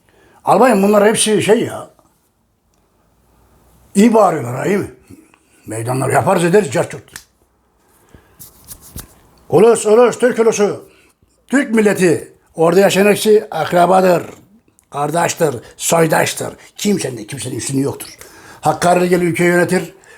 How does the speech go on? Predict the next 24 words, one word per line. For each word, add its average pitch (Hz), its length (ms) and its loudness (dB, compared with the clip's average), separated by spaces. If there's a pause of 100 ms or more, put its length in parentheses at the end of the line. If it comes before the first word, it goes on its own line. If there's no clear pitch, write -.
Karslı - 380 -2
gelir, 175 480 -2
Karslı 151 360 -2
gelir 185 180 0
ülkeyi 170 260 0
yönetir, 165 380 0 (400)
Trabzonspor 202 560 2
yönetir, 196 520 0 (800)
Güneyli 220 420 2
yönetir, 190 380 -2 (460)
Kuzeyli 214 480 0
yönetir. 160 260 -4
Lan 127 140 -10
hepsi 131 400 -8
birdir 214 320 -2
işte. - 240 -10 (720)
Bunlar 143 400 0
Türklüğün, 143 420 0
Turan, 139 540 -2
hep - 260 -10
dalları 127 300 -2
budaklarıdır. 135 580 -2
İlk 202 180 0
önce 175 220 0